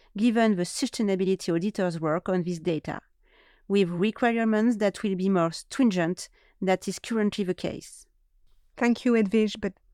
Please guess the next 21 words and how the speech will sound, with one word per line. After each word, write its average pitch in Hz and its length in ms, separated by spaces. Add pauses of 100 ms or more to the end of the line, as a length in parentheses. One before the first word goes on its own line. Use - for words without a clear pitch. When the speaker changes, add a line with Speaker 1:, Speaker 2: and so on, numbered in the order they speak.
Speaker 2:
what 233 260
advice 233 520
would 202 140
you 208 60
give 208 240
to 202 100
companies 294 540
that 208 160
are 185 100
just 208 360
starting 214 500
their 185 120
preparations 190 840
to - 100
meet 202 200
the 185 100
C - 220
S - 180
R 196 100
D 190 160
requirements? 165 760